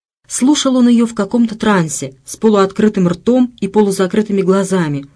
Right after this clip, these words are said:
откинувшись назад всем телом, так что я даже боялся, как бы он не упал.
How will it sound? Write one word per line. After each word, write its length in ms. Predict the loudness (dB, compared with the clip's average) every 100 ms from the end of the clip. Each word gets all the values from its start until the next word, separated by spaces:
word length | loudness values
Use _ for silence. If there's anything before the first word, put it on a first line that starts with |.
| _ _
откинувшись 680 | -4 -4 0 2 2 -2 -2
назад 400 | 0 0 -2 -4
всем 320 | -4 -2 -2
телом, 460 | -2 -2 -2 -6 -12 _ -20 -20 _
так 220 | -2 -2
что 160 | 0 0
я 100 | 2
даже 220 | 0 0
боялся, 480 | 0 0 0 -4 -6
как 220 | -6 -2
бы 100 | 2
он 100 | 4
не 80 | 4
упал. 460 | 4 -2 -4 -6